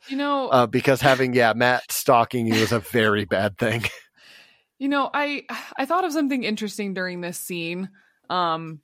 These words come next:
Speaker 1: sorry, backing up just a little bit when,
Speaker 2: Mm-hmm.
Speaker 1: um, Hoffman was sitting there and he, he had his, like, the, the camera was on him with his eyes shut, and he, 'cause he's anticipating that bullet that's supposed to come for him.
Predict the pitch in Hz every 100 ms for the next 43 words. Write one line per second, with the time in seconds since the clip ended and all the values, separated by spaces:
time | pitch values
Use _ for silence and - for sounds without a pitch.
0 | - 190 170 185 185 185 156 185 196 180
1 | 180 175 170 160 139 180 165 165 - 175
2 | 165 160 165 - 202 190 196 180 175 -
3 | 190 180 170 160 147 156 - - - _
4 | - 190 175 170 165 175 190 175 170 185
5 | 180 170 165 156 - 202 180 - 190 175
6 | 196 226 233 220 190 180 185 170 170 208
7 | 311 208 196 190 190 185 165 - 175 175
8 | - - 185 190 370 - - - - -
9 | 196 208 226 226 - 240 233 226 214 240
10 | 269 214 226 202 190 185 165 175 - 202
11 | 196 170 156 180 160 - 180 185 - -
12 | 175 165 160 _ - 185 165 285 220 185